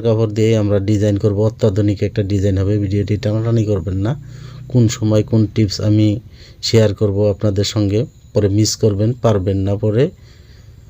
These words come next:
দেখেন, এখানে গলার পট্টির কাপড়টা চারটি ভাঁজ দিয়ে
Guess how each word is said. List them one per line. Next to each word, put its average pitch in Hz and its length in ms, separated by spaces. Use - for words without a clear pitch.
দেখেন, 113 260
এখানে 127 300
গলার 123 320
পট্টির 131 360
কাপড়টা 120 420
চারটি 123 260
ভাঁজ 107 280
দিয়ে 117 140